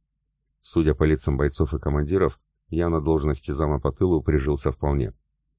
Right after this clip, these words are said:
А рассказать о делах группы боевых хомячков, то есть группы боевых интендантов, я не успел. Все вырубились после сытного обеда. Ночью двинем дальше,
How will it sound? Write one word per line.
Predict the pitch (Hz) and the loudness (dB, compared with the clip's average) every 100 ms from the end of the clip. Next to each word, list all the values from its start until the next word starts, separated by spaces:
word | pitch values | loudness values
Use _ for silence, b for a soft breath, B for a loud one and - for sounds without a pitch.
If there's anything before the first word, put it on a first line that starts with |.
| _ _ - | _ _ -8
А | 67 | -4
рассказать | 73 - 73 71 | -2 -2 -2 -2
о | 69 | 0
делах | 76 73 65 | 0 0 -2
группы | 67 71 71 69 | -2 -2 0 0
боевых | 71 71 69 | 0 0 -2
хомячков, | - 69 73 - 104 - _ | -2 -2 -2 0 -2 -2 _
то | 73 | -2
есть | 64 | -2
группы | 58 71 67 | -2 -2 0
боевых | 60 67 67 69 | 0 0 0 -2
интендантов, | 64 69 64 64 62 - | -2 -2 -2 -4 -4 -8
я | 76 101 | -4 -2
не | 101 | 0
успел. | 71 - 62 58 - _ _ _ | -2 -2 -4 -4 -6 _ _ _
Все | - - 104 | -8 0 2
вырубились | 90 101 71 64 - | 4 2 2 0 -2
после | 69 - | -4 -4
сытного | 65 71 65 62 | -4 -4 -2 -2
обеда. | 64 60 57 53 _ _ _ _ _ _ _ | -2 -2 -4 -6 _ _ _ _ _ _ _
Ночью | - 117 127 85 | -4 -4 0 0
двинем | 67 90 90 | 2 2 2
дальше, | 71 67 64 57 | 2 2 0 -6